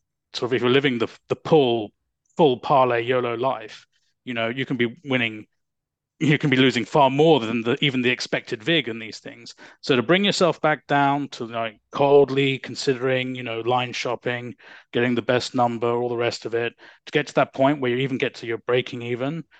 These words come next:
you should, you know, you should feel con-, you should congratulate yourself on the discipline, you know, and, and the, and the, and the work you've put in there. You know, like, winning is just not easy. It's not easy, like, whether you bet into a shot. It's not even, it's not even easy betting into anyone,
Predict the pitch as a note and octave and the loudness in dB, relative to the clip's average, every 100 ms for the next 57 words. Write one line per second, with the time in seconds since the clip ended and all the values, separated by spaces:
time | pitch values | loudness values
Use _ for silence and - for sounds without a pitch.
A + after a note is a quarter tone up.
0 | _ _ C#3 C3+ F3 C3 C#3+ C3+ B2+ B2 | _ _ -4 -2 -2 -4 -4 0 0 -2
1 | D3+ E3+ - F#3 C3+ - C3+ - D#3+ D#3 | -6 -8 -2 2 2 0 -8 -8 -8 -8
2 | - - C3 C#3+ B2+ A#2+ A2 B2+ A2+ A#2+ | -8 -8 0 0 0 -6 -6 -6 -6 -6
3 | G#2+ B2 - - B2 A#2 A2+ _ _ _ | -4 -4 -4 -4 -4 -4 -12 _ _ _
4 | _ A#2+ A#2 A2 A2 A2 - A#2+ A#2+ A#2+ | _ -6 -2 -2 -2 -6 -8 -6 -4 -4
5 | A2+ A2 G#2 - A#2 A2+ C3 B2 - - | -4 -6 -8 -8 -4 0 0 0 -6 -8
6 | A#2 B2 C#3 - A2 A#2 - _ _ _ | -4 -2 -4 -8 -12 -14 -18 _ _ _
7 | _ _ - A2 G#2+ A#2 B2+ C3 A3 B3 | _ _ -10 -10 -6 -6 -6 0 4 4
8 | - B2 - C#3+ C3 D3 A2+ - - - | 2 -6 -4 0 2 0 -2 -8 -14 -16
9 | C3+ - D3+ C#3+ A#2 A#2 - - B2 A2 | -10 -4 0 2 0 -2 -6 -2 -2 0
10 | B2 A#2+ C3 B2 B2+ A2+ D3+ E3 - A#3 | -4 -2 -2 -2 -6 -4 -4 -4 -2 2
11 | C4+ G3 C3+ - B3 B3+ D#3+ D#3+ D3+ A#2+ | 4 4 0 -2 0 0 0 -2 -2 -4
12 | C#3 C#3 C#3 A#2+ C3 C#3+ F3+ G#2+ G2 | -2 -2 -4 -8 -8 -4 -4 -6 -10